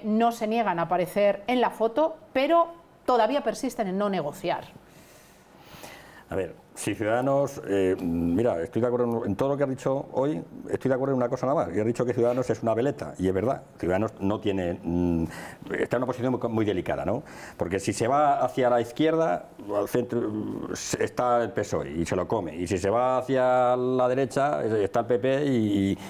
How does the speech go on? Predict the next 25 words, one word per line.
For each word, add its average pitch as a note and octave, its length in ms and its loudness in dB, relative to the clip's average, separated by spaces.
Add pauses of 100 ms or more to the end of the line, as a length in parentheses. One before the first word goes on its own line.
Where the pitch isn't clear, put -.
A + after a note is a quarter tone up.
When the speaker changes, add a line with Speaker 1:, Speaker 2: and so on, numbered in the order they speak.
Speaker 2:
y F2+ 40 2
se G2 100 0
lo G2 80 0
come, F#2+ 300 -2
y F#2+ 120 -2
ahora A2 140 4
está A2 180 -2
Vox A2 160 0
también, A2+ 220 -2
que A#2+ 80 0
se G#2+ 60 -2
va G#2+ 80 0
a - 20 -4
comer G#2 220 0
al F2+ 80 0
P G2 120 0
P B2+ 140 2
y D3+ 80 4
a, G2 180 2
y F#2+ 80 -2
a F2+ 80 0
Ciudadanos F#2 360 0
como F2 120 -2
se F#2 60 0
descuiden. D#2+ 400 -4